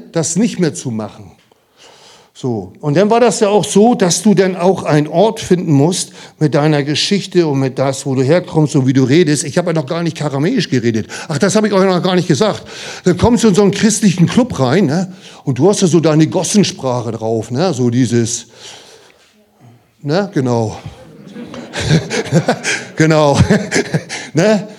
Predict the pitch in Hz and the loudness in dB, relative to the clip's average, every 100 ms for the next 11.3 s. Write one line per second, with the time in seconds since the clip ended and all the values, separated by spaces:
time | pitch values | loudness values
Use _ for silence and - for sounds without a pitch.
0 | - 147 135 180 - 220 180 165 175 196 | -10 -8 -2 -2 0 0 0 2 2 2
1 | - 131 - 180 135 76 - - _ _ | 2 0 0 0 0 -4 -12 -18 _ _
2 | _ - - - - - _ _ _ 151 | _ -20 -20 -20 -20 -20 _ _ _ 0
3 | 151 165 165 160 - 170 170 147 185 190 | 4 4 2 -2 -10 -12 -4 2 4 4
4 | 180 156 131 151 170 131 131 143 139 - | 4 4 4 4 4 2 0 0 -2 -2
5 | 151 113 123 147 143 143 - 127 120 151 | -2 2 4 4 4 2 0 -2 2 4
6 | 151 147 - 139 139 - - 117 - - | 4 2 0 0 0 -6 -6 -8 -8 -8
7 | - 120 117 120 127 - 120 120 127 123 | -6 -8 -4 -6 -6 -8 -6 -4 -4 -4
8 | 123 117 - - 165 123 113 - - - | -6 -6 -12 -8 -2 0 -2 -4 -4 -4
9 | - - - 202 190 185 - - 165 208 | -4 -14 -4 -2 0 2 0 0 -2 0
10 | 185 185 185 190 196 - 151 - - 349 | 2 2 2 2 0 -2 -4 -2 0 0
11 | 214 117 | 0 -2